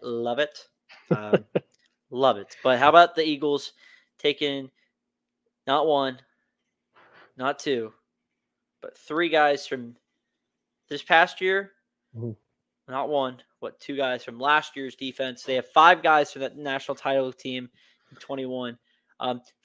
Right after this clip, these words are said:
Speaker 1: cool little nugget, too. I don't know if I said in the last podcast or not, but, um, all, the entire starting ro-, the entire starting defense from that twenty-one defense,
Speaker 2: Mm-hmm.
Speaker 1: that Natty team, have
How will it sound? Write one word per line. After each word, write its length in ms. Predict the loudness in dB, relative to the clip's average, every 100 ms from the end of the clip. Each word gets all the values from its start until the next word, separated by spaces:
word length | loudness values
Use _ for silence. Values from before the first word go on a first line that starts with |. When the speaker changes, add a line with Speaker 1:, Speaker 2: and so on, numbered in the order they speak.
| -4
Speaker 1:
cool 180 | 2 4
little 140 | 4
nugget, 280 | 0 -4 -4
too. 320 | -2 -2 -4 _
I 40 | -10
don't 60 |
know 80 | -8
if 80 | -8
I 60 | -10
said 200 | -8 -8
in 80 |
the 60 | -8
last 240 | -10 -12 -12
podcast 420 | -12 -10 -10 -12 -12
or 40 |
not, 160 | -12 -8
but, 160 | -8 -2
um, 300 | 0 0 0
all, 460 | 2 4 4 2 -4 _ -20
the 80 | -18
entire 440 | -4 0 2 0
starting 500 | 0 0 0 -2 -10 -6
ro-, 280 | -2 -2 -4 -10
the 80 |
entire 380 | -14 -4 -2 -2
starting 320 | -2 -2 -4 -6
defense 560 | -10 -6 -8 -8 -14 -20 _
from 140 | -6
that 180 | -4 -4
twenty-one 440 | -6 -8 -6 -8 -8
defense, 640 | -10 -6 -6 -6 -16 -20 _ _ _ _ _ -6
Speaker 2:
Mm-hmm. 180 | -6 -6 -10
Speaker 1:
that 140 | -8
Natty 240 | -4 -6 -6
team, 320 | -8 -12 -14 _
have 180 | -8